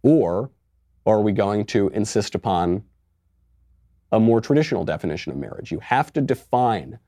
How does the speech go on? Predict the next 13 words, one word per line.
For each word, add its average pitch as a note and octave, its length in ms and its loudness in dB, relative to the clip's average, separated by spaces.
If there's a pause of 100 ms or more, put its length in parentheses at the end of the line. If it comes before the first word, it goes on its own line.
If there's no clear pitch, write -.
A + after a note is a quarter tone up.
(380)
your G#2 160 2
terms. - 640 -6
And F2+ 280 -2
when F2+ 200 -4
you G2+ 80 -2
define E3 420 0
something, - 480 -10 (320)
you G2 140 2
are F2+ 80 2
necessarily F#2+ 1000 0 (240)
excluding B2+ 840 0 (120)
other G#2 300 0 (200)
options. - 500 -2